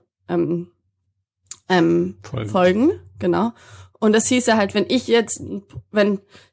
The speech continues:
Speaker 1: die Leute, die Stable Diffusion gebaut haben, wenn die w-,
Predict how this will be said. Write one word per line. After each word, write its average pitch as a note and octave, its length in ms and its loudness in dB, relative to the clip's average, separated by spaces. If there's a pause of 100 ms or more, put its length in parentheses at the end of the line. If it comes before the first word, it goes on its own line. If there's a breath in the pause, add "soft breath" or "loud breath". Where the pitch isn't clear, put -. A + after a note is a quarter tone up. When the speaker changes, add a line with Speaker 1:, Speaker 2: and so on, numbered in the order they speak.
(160)
Speaker 1:
die G#3+ 120 -2
Leute, G#3 280 2
die G#3 140 0
Stable G#3 300 0
Diffusion G3+ 600 0
gebaut G3 480 0
haben, F#3+ 160 0
wenn F#3 100 0
die F#3 240 -6
w-, F#3 100 -10